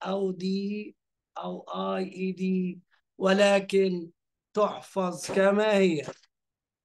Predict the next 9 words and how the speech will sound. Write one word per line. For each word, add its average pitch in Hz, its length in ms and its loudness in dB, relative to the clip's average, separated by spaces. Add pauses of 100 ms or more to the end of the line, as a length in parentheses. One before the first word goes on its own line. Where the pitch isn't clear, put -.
تحفظ 190 600 0
كما 208 520 2
هي 180 340 2 (460)
لأنها 226 400 2
خرجت 208 540 0
عن 190 200 0
القاعدة 196 520 -2
يا 170 40 -4
أولاد. 143 340 -10